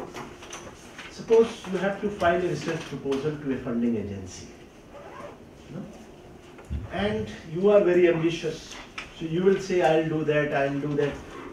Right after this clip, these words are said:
Do not claim or do not write a thing which you are not intending to do in this part,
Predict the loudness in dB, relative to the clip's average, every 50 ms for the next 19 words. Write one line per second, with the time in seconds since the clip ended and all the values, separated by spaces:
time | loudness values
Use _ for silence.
0 | -12 -6 2 4 6 6 8 8 6 6 4 -2 -10 -14 -18 -20 -20 -20 -18 -12
1 | -12 -10 -4 0 4 4 8 8 8 6 6 4 0 -4 -4 -6 -4 -4 -2 -2
2 | -2 -2 0 0 0 0 0 -2 0 0 0 0 0 -2 -4 -6 -6 -8 -10 -10
3 | -8 -6 -6 -6 -8 -8 -12 -10 -8 -4 -2 -2 -2 -2 -4 -4 -4 -4 -4 -6
4 | -10 -12 -10 -8 -6 -6 -4 -4 -4 -2 -2 -2 -2 -2 -4 -4 -4 -6 -6 -6
5 | -10 -10 -14 -18 -18 -20 -18 -18 -18 -18 -20 -20 -20 -20 -18 -16 -16 -16 -16 -18
6 | -20 -20 -20 -20 -14 -6 -2 -2 2 4 4 6 4 4 2 0 0 0 0 -2